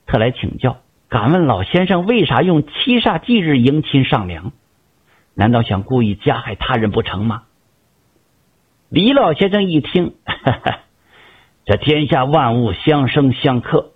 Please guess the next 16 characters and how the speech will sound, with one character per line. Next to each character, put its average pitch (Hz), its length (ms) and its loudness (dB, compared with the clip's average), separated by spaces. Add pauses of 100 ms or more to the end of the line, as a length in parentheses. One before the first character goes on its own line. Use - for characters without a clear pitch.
(260)
一 135 240 4
物 214 260 2 (140)
降 92 200 -4
一 90 140 -4
物。 98 180 -8 (1120)
老 113 140 0
朽 123 160 0
本 95 200 -2
来 104 120 0
不 127 320 0
敢 80 240 -6
定 98 180 0
这 90 140 -4
个 101 100 -4
日 101 240 -4
子， - 60 -20